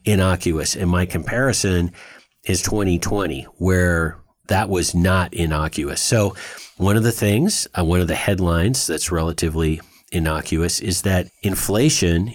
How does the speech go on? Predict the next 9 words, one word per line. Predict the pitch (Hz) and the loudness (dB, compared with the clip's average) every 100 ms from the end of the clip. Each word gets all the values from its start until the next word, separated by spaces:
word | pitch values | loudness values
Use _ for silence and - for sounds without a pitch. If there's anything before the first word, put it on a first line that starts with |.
| - | -4
is, | 90 92 | -2 -2
quote, | - 107 87 - 87 | -2 0 0 -2 -2
"down." | 90 113 76 62 - _ | 0 0 -2 -8 -16 _
Uh, | - 98 92 92 - | 0 2 2 0 0
really? | 92 117 196 - - _ - - - - | 0 2 0 -4 -18 _ -20 -20 -18 -4
We're | 101 | 2
not | 131 123 | 4 2
so | - 113 | 0 0
sure | - - 113 82 80 | 0 2 2 2 0